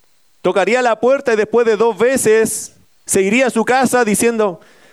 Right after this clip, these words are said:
"Debe estar durmiendo, ¿para qué lo voy a molestar"? ¿O le rompe la puerta y le dice, "Vecino, salga que esto se está quemando"? ¿Cuál sería tu actitud? Te digo algo, muchos creyentes somos de aquellos que toca suavecito la puerta.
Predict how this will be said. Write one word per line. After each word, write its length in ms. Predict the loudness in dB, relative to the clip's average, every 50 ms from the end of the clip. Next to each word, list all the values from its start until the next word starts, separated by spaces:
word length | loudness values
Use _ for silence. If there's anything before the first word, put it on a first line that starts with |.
| _ _
"Debe 160 | -4 -4 -4
estar 180 | -2 -2 -2 0
durmiendo, 480 | 0 0 0 0 -2 -4 -4 -4 -4
¿para 200 | -2 -2 -2 -2 -2
qué 100 | 0 0
lo 100 | 0 0
voy 160 | 0 0 0
a 40 | 0
molestar"? 480 | 0 -2 -2 -2 -2 -4 -6 -6 -6 -10 _ _ _ _ _ _ _ _ _ _ _ _ _ _ _ _ _ _
¿O 120 | -4 -2 0
le 200 | 0 0 0 2
rompe 480 | 2 2 0 0 -2 -4 -2 -2 0
la 140 | 0 0 0
puerta 440 | 0 0 0 0 0 -2 -2 -2 0
y 40 | 0
le 120 | 0 0
dice, 260 | 2 0 2 2 2
"Vecino, 560 | 2 0 0 0 0 0 2 2 2 0 0 0
salga 540 | 0 -2 -2 0 0 -2 0 0 -2 -2 0
que 120 | 0 -2
esto 180 | -2 0 -2 0
se 120 | 0 -2
está 200 | -2 0 -4 -2
quemando"? 800 | 0 0 0 0 0 -2 -2 0 0 0 0 0 -2 -4 -8 -10 _ _ _ _ _ _ _ _ _ _ _ _ _ _ _ _ _ _
¿Cuál 160 | -4 -2 0
sería 260 | 0 0 0 0 0
tu 100 | 0 0
actitud? 420 | -2 0 -2 -4 -2 0 -2 -4 -4 -8 _ _ _ _ _ _ _ _ _ _ _ _ _ _ _ _ _ _ _ _ _ _ -20 _ _ _
Te 120 | -2 0
digo 280 | 0 2 2 2 2 2
algo, 260 | 0 0 0 0 0
muchos 300 | 0 -2 -2 -2 -4 -4
creyentes 600 | -2 -2 0 0 0 0 -2 -2 -2 -4 -4 -2
somos 280 | -2 -2 -2 0 0
de 60 | 0 0
aquellos 320 | 0 0 0 0 -2 -2
que 120 | -2 -2
toca 220 | -4 -2 -2 -2 -2
suavecito 520 | 0 -2 0 0 -2 -2 -2 -2 -2 0
la 120 | -2 -2 -2
puerta. 300 | -4 -6 -8 _ -20